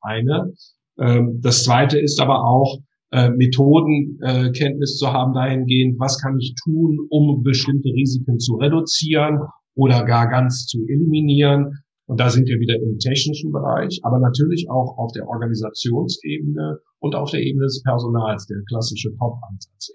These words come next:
eben. Ähm, und gerade wenn ich Maßnahmen ergreifen möchte, die auf den Menschen abzielen, bin ich auch eher wieder bei den sozialen Kompetenzen. Also auch hier das Thema, das ist die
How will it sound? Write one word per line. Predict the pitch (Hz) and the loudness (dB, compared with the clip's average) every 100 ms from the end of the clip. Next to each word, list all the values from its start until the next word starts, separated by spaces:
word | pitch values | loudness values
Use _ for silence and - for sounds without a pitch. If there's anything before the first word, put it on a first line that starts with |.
| - | -8
eben. | 107 120 143 - - _ _ - | -4 -2 -4 -8 -18 _ _ -2
Ähm, | 123 123 123 123 - | 2 4 2 -4 -4
und | 127 123 120 | 0 0 0
gerade | 113 131 135 | 2 2 2
wenn | 123 123 | 2 2
ich | 120 - - | 2 -2 -6
Maßnahmen | 113 110 127 139 143 131 131 131 123 | -4 -2 0 0 0 0 0 -4 -6
ergreifen | 117 104 110 127 123 113 | -6 -6 -4 -4 -4 -2
möchte, | 120 143 - 139 | -2 -4 -4 -6
die | 123 127 - - | -4 -6 -6 -6
auf | 117 120 | -6 -4
den | 117 107 | -4 -2
Menschen | 110 127 170 - 156 | 2 2 2 0 -6
abzielen, | 143 - - - 135 135 139 139 135 _ - | -8 -10 -12 -6 -2 0 -2 -4 -8 _ -4
bin | 117 | -2
ich | 123 117 | 0 -2
auch | 120 123 | -4 -2
eher | 120 120 | 0 2
wieder | 120 117 | 2 0
bei | 117 | 2
den | 120 | 2
sozialen | 113 117 117 120 131 123 | 2 0 2 2 2 0
Kompetenzen. | 113 104 104 110 104 113 117 | -2 -4 -6 -6 -8 -8 -8
Also | 104 104 | -8 -8
auch | 107 - | -10 -6
hier | 117 127 | -2 0
das | 123 110 | -2 -4
Thema, | - 117 120 | -4 -2 0
das | 110 117 - | -2 -4 -6
ist | - - | -10 -4
die | 117 117 | -2 -2